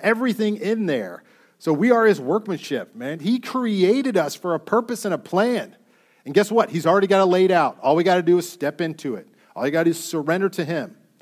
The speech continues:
He's prepared beforehand that we should walk in it. And he gives us that opportunity. But you know what? Most of the time we're like, "Nope, I'm gonna go this way. This is my way." But you know what? It's so much better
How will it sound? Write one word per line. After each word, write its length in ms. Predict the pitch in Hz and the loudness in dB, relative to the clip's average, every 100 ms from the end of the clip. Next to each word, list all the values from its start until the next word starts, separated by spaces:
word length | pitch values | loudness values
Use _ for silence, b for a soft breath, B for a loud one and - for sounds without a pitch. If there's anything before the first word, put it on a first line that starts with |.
| b b b b | b b b b
He's 200 | 175 185 | -6 -6
prepared 760 | - 185 - 196 208 196 196 175 | -8 -12 -8 -4 -2 -2 -2 -6
beforehand 880 | 180 - 220 226 139 107 - - _ b b - | -8 0 2 2 -2 -12 -14 -20 _ b b -12
that 160 | 123 | -12
we 160 | 117 139 | -8 -10
should 240 | - 151 | -10 -10
walk 320 | 123 147 175 | -6 -6 -6
in 100 | 113 | -12
it. 180 | 90 - - | -14 -20 -18
And 100 | 156 | -16
he 60 | |
gives 260 | 170 196 175 | -8 -8 -6
us 140 | 185 | -10
that 160 | - 170 | -10 -8
opportunity. 720 | 175 170 156 196 196 120 87 b b - | -8 -10 -12 -10 -10 -10 -16 b b -14
But 140 | 131 | -8
you 80 | 156 | -2
know 100 | 165 | 2
what? 220 | 180 196 | 2 0
Most 160 | 165 180 | -2 -6
of 40 | |
the 20 | |
time 160 | 175 165 | -6 -4
we're 80 | 156 | -2
like, 200 | 143 135 | -2 -2
"Nope, 320 | 147 233 - - | -2 -2 -4 -14
I'm 200 | 190 226 | -14 -10
gonna 140 | 202 | -8
go 180 | 190 190 | -6 -4
this 260 | 247 269 - | -6 -8 -8
way. 440 | 156 131 117 104 92 | -6 -6 -8 -12 -14
This 180 | 175 - | -18 -16
is 120 | 127 | -12
my 200 | 127 185 | -8 -8
way." 460 | 180 131 101 87 85 B B _ | -6 -8 -10 -14 -20 B B _
But 140 | 131 | -10
you 60 | 151 | -6
know 60 | |
what? 220 | 151 185 196 | -2 -2 -2
It's 120 | 139 | -8
so 360 | - - 220 233 | -8 -10 -6 -4
much 320 | 226 208 160 | -4 -6 -10
better 460 | 208 233 233 156 | -6 0 0 0